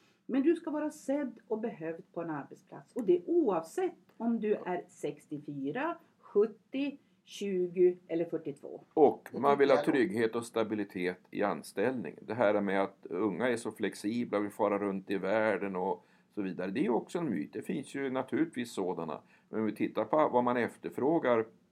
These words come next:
Speaker 2: när man går ut i arbetslivet, då är det till exempel fast anställning som man kan få låna till hus eller villa.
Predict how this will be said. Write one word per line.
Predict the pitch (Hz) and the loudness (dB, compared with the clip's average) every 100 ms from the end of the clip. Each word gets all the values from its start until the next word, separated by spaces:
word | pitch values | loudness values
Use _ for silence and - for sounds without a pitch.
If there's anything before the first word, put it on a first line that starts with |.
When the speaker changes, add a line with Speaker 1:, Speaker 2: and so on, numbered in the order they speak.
| _ _ _ _ - | _ _ _ _ -8
Speaker 2:
när | 123 | -2
man | 113 | 0
går | 107 | 0
ut | 110 | 0
i | 110 | 0
arbetslivet, | 98 90 - 92 73 - | 0 -2 -8 -8 -6 0
då | |
är | 170 | 2
det | 98 | 2
till | - | -2
exempel | 104 107 107 | -6 -4 -4
fast | - - - - | -4 -4 -6 -6
anställning | 98 82 - - 92 101 104 | -6 -6 -8 -8 -6 -6 -10
som | - 104 | -6 -2
man | 98 | -2
kan | 101 | -2
få | 101 | 0
låna | 101 92 90 90 | 0 2 0 -4
till | - 85 - _ _ _ | -6 -8 -10 _ _ _
hus | - 87 90 | -8 -8 -4
eller | 101 101 | -2 -2
villa. | 104 85 117 | -2 -4 -6